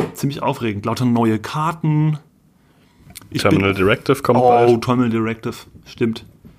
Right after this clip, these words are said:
Speaker 1: Terminal Directive, ja. Ja, ich bin ziemlich hyped.
Speaker 2: Ja.
Speaker 1: Und wir sind mitten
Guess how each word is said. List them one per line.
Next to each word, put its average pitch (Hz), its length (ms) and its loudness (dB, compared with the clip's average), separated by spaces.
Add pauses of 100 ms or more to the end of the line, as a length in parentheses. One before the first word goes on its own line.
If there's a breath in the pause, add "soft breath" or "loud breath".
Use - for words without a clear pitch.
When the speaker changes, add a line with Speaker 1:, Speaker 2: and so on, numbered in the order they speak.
(200)
Speaker 1:
Terminal 117 400 -4
Directive, 110 480 -8
ja. 107 260 -8
Ja, 123 140 -2
ich 165 120 -6
bin 165 120 -4
ziemlich 170 260 -6
hyped. - 300 -6 (340 loud breath)
Speaker 2:
Ja. 135 200 -2
Speaker 1:
Und 214 260 4 (140 loud breath)
wir 156 120 4
sind 175 200 2
mitten 190 400 0